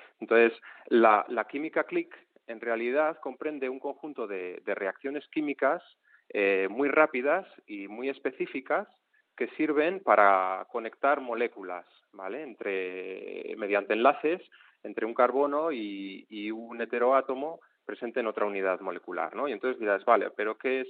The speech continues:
eh, esto qué, qué quiere decir, no? ¿Qué es un heteroátomo?". Pues bueno, eh, volviendo a que esto es química orgánica,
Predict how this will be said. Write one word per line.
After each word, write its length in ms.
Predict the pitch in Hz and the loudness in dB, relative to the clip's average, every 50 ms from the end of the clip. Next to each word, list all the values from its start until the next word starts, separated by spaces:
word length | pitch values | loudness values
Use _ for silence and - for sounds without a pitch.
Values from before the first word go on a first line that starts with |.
| - | -8
eh, 380 | 135 127 117 117 117 117 107 104 | -6 -6 -4 -4 -4 -4 -4 -4
esto 200 | 127 - - - | -4 -4 -4 -2
qué, 200 | - - 127 120 | -2 0 -2 -2
qué 100 | - 139 | -4 -6
quiere 200 | - - 135 127 | -6 -4 -2 0
decir, 280 | 113 - _ - 95 - | -2 -2 _ -8 -12 -10
no? 120 | - 143 156 | -8 -8 -8
¿Qué 100 | - 139 | -10 -10
es 80 | - | -8
un 100 | 160 143 | -6 -4
heteroátomo?". 600 | 143 - - 120 110 98 92 - - 87 87 82 - | 0 4 4 6 8 8 6 6 2 -6 -12 -10 -10
Pues 140 | 98 95 104 | -10 -6 -4
bueno, 260 | 113 107 95 85 - - - - - - _ _ _ _ _ | -2 -4 -4 -6 -10 -14 -20 -20 -20 -20 _ _ _ _ _
eh, 260 | - - 113 110 110 107 | 0 2 4 4 4 4
volviendo 460 | 117 113 117 135 151 156 151 147 139 | 4 2 2 2 2 2 4 6 6
a 100 | 127 - | 6 4
que 160 | - 123 123 | 2 -2 -4
esto 200 | 139 - - 147 | -4 -4 -6 -8
es 80 | 135 - | -8 -8
química 280 | - 147 147 - 147 | -10 -10 -6 -2 -2
orgánica, 580 | 135 143 147 151 156 143 139 - 151 165 208 | 0 0 0 -2 -4 -4 -6 -6 -6 -6 -6